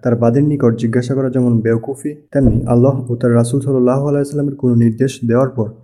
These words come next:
তা গ্রহণ করার জন্যে যুক্তি বা বিজ্ঞানের উপর নির্ভর করাও চরম মূর্খতা ও জাহিলিয়াত। স্মর্তব্য যে হযরত আদম আলাইহিস সালামকে সিজদা না করে যুক্তির পথে সর্বপ্রথম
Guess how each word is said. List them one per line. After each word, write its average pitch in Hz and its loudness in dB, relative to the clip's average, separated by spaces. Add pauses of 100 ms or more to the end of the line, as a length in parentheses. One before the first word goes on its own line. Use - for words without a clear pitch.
তা 120 2
গ্রহণ 127 2
করার 147 0
জন্যে 113 0
যুক্তি 120 -4
বা 120 0
বিজ্ঞানের 123 -2
উপর 143 -2
নির্ভর 120 2
করাও 120 -2 (100)
চরম 127 0
মূর্খতা 117 -2
ও 110 -4
জাহিলিয়াত। 110 -6 (220)
স্মর্তব্য 123 0
যে 110 -2
হযরত 113 -2
আদম 127 0
আলাইহিস 135 -2
সালামকে 139 -4
সিজদা 123 -2
না 135 0
করে 107 -4 (420)
যুক্তির 131 0
পথে 120 -2
সর্বপ্রথম 123 -2